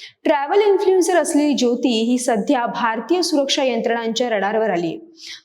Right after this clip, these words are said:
फॉरेन्सिक तपासने ज्योती मल्होत्रा संदर्भातील धक्कादायक खुलासे झालेत. तिची डायरी देखील तपास यंत्रणांच्या हाती लागलीय. नेमकं काय आहे ज्योतीच्या डायरीत आणि आतापर्यंतच्या तपासातून कोणते धक्कादायक खुलासे झालेत,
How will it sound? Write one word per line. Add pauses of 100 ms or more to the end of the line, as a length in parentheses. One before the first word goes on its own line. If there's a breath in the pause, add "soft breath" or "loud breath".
फॉरेन्सिक
तपासने
ज्योती
मल्होत्रा
संदर्भातील
धक्कादायक
खुलासे
झालेत. (520 loud breath)
तिची
डायरी
देखील
तपास
यंत्रणांच्या
हाती
लागलीय. (480 loud breath)
नेमकं
काय
आहे
ज्योतीच्या
डायरीत (420 soft breath)
आणि
आतापर्यंतच्या
तपासातून
कोणते
धक्कादायक
खुलासे
झालेत,